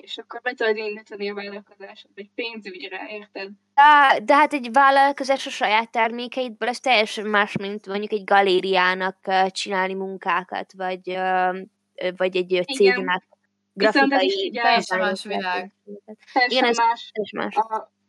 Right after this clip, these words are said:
Speaker 1: má-, igen, tehát teljesen más a világ bármely pontján. Például Ázsiában kell egyetemi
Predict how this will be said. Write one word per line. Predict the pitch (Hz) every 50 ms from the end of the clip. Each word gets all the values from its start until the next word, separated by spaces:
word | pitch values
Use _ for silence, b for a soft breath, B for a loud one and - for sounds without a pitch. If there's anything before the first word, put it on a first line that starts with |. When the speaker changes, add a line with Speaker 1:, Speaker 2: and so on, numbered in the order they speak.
| _ _ -
Speaker 1:
má-, | - 240 240 226 - - - _ _
igen, | - 247 220 226 220 226
tehát | 233 220 214
teljesen | - 262 240 233 220 - - 226 220
más | 214 208 214 214 - - - -
a | - 214
világ | 208 214 208 208 208 208 208 _ _ _ _
bármely | 196 202 208 _ - 208 208 -
pontján. | - 208 208 208 214 208 208 220
Például | 214 208 208 214 214 - -
Ázsiában | - - - - 226 214 214 208 208 208 214 - _
kell | - 277 269 254 240 - 208 - _
egyetemi | - - 269 - - 226 226 - - 226 220 220 214 208 208 208 196 - 294